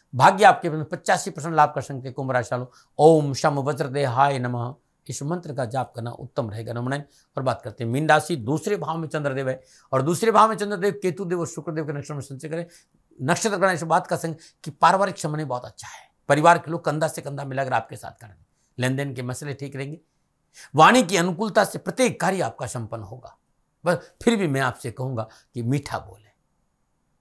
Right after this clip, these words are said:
अपनों को साथ लेके चलें और विशेष कार्यों में जल्दबाजी नहीं करना। धन मिलेगा,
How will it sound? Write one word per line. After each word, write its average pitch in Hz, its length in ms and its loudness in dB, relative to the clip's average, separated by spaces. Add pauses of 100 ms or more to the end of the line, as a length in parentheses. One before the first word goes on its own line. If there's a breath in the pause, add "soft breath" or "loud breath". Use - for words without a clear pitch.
(320)
अपनों 190 300 2
को 165 100 -2
साथ 175 320 4
लेके 127 240 -12
चलें - 320 -20 (1120 soft breath)
और 180 160 6 (180 loud breath)
विशेष 185 300 0
कार्यों 160 240 2
में 143 120 -4
जल्दबाजी 107 480 -4
नहीं 101 140 -12
करना। - 240 -18 (280 soft breath)
धन 123 180 2
मिलेगा, 196 400 -2